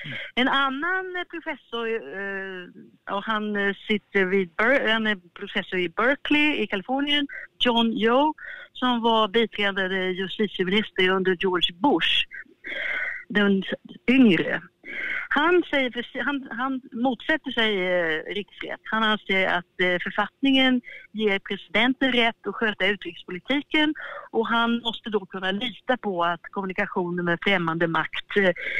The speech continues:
sker i det tysta och inte ska kunna avslöjas utåt. Och, eh, han menar ju också att de demokratiska presidentkandidaterna borde sluta prata om riksrätt,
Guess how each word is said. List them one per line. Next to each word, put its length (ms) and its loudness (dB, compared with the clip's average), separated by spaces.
sker 420 4
i 260 2
det 180 0
tysta 560 -4
och 120 2
inte 220 -4
ska 200 -2
kunna 400 -2
avslöjas 960 -2
utåt. 500 -6
Och, 460 0
eh, 220 4
han 260 0
menar 260 2
ju 80 -2
också 540 0
att 180 -2
de 160 -4
demokratiska 720 -4
presidentkandidaterna 1300 0
borde 260 -4
sluta 440 -2
prata 340 -4
om 100 -8
riksrätt, 500 -6